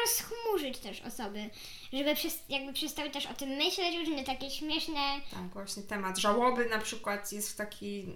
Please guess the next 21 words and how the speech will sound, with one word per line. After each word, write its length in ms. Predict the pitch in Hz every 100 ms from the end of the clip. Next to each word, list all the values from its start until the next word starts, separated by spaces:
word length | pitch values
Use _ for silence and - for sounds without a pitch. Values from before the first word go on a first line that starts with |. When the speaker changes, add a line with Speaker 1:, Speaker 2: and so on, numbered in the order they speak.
| -
Speaker 2:
sposób 500 | - - 196 196 185
właśnie 320 | 190 196 - 196
bardzo 300 | 196 190 190
lekki 500 | 196 196 - 196 185
podany, 380 | - 269 269
Speaker 1:
Albo, 140 | 285 302
Speaker 2:
tak, 160 | -
śmierci. 520 | - - 415 415 - -
Speaker 1:
e, 20 |
nie, 180 | 359 359
nie, 200 | 415 370
nie, 400 | 381 427 370 320
nie, 240 | 370 349 285
pomyliłam 600 | 330 330 339 311 277 269
się. 140 | 262 240 254 - -
E, 320 | - 269 285 302
nie 220 | 403 392
o 120 | 285
to 100 | 277
mi 120 | 240
chodziło. 420 | 262 277 269 240